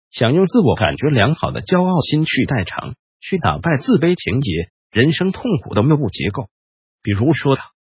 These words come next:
我的小舅舅，他太太是个超级恶婆娘，那当她老公的，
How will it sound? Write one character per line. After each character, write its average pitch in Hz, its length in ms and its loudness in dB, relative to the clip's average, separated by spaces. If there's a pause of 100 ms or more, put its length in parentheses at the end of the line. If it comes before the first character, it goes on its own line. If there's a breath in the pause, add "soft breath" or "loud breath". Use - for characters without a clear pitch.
我 107 140 4
的 127 120 0
小 73 220 -2
舅 104 140 -2
舅， - 120 -8 (240)
他 208 140 -4
太 180 260 2
太 - 180 -6
是 - 180 0
个 131 120 2
超 196 280 0
级 127 200 0
恶 170 120 2
婆 82 220 -6
娘， 85 180 -4 (240)
那 120 240 -2 (260)
当 180 160 0
她 170 180 0
老 131 180 4
公 160 220 2
的， - 160 -6